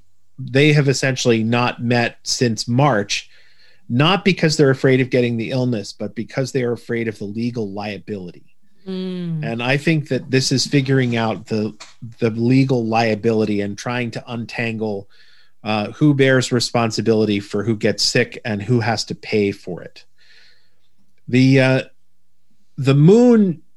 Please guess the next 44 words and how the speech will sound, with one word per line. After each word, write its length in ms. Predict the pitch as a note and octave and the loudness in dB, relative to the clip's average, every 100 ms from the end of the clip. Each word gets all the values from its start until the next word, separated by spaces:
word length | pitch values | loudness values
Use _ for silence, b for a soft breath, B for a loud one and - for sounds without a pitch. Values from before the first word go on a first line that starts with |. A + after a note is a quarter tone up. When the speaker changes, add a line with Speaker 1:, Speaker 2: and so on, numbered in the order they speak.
| - | -8
Speaker 1:
since 440 | - - G3 F3 | -2 0 0 0
the 120 | - C#3+ | -2 0
beginning, 600 | B2+ A#2+ C#3+ D3 C#3+ - | 0 0 2 2 0 -4
in 160 | C#3+ B2+ | -4 -2
all 260 | C#3 E3 | 2 4
of 100 | E3 C3+ | 4 2
these 180 | C3 | -2
ingre-, 500 | C3 C3+ C3+ B2+ C3 - | -2 -2 0 0 -2 -4
in 120 | B2 | -4
all 240 | C3+ D#3 | 0 2
of 120 | C#3+ A#2+ | 2 0
these 240 | A#2+ A2+ | -4 -4
solar 380 | - C#3 C3+ C3 | -4 -4 -2 -2
return, 560 | A2+ - C3+ B2 A#2 A#2 | -4 -6 -6 -4 -6 -6
lunar 240 | C3+ C#3 | -4 -4
return 480 | A#2+ A2 - A2+ G#2+ | -6 -8 -10 -10 -10
charts 340 | - A2 G#2+ - | -10 -10 -10 -12
that 120 | - | -12
we've 200 | A2 G2+ | -12 -10
been 160 | G#2+ A#2 | -10 -8
looking 320 | C3 B2+ G#2+ | -8 -8 -8
at, 180 | G2 G2+ | -10 -10
has 180 | G#2+ | -10
always 480 | - C#3+ E3 D#3+ C3+ | -4 0 2 2 0
been 360 | - A#2+ A2+ G#2 | -2 -4 -4 -4
waning. 520 | A#2 C3+ A#2 E2+ - - - B B B B - | -2 -2 -2 -6 -14 -20 -20 B B B B -8
Uh, 260 | A#2 A2+ A2+ | -4 -2 -4
it's 160 | C3 - | -6 0
always 440 | C#3+ D3 D3 C3 | 4 4 4 2
moving 420 | B2 B2+ B2+ A#2 A#2 | 0 0 0 -2 -8
towards 560 | - B2+ B2 A#2+ A2 | -4 0 2 2 -2
the 100 | - | -8
dark 360 | G2 A2+ A#2 - | -4 -2 -2 -4
of 140 | G2+ G2 | -6 -6
the 60 | |
moon. 440 | G2+ A2+ G#2+ E2 - b b b b - | -6 -4 -4 -8 -14 b b b b -4
And 140 | B2 | -4
here 340 | A#2+ D3+ E3+ F#3 | 2 4 6 4
she 320 | - D3+ C3 | 2 2 2
is 240 | A#2+ A#2+ | 2 0
in 140 | B2+ B2 | -2 -4
the 80 | B2 | -6
twenty-second 640 | C3+ B2+ B2+ B2+ - G#2 | -4 -4 -2 -4 -6 -8
mansion, 580 | A2+ A#2 B2 A#2+ G#2+ | -6 -6 -6 -6 -6